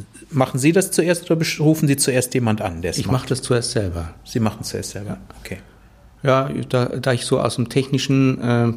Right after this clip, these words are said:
Speaker 2: praktischen Haushalt
Speaker 1: Ja.
Speaker 2: komme, ähm, kann ich tatsächlich, äh, relativ viel handwerklich machen. Ähm,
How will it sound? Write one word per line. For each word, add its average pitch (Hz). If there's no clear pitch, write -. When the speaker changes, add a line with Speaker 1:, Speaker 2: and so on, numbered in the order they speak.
Speaker 2:
praktischen -
Haushalt 120
Speaker 1:
Ja. 104
Speaker 2:
komme, 139
ähm, 120
kann 131
ich 135
tatsächlich, 127
äh, 123
relativ 120
viel 147
handwerklich 123
machen. 117
Ähm, 131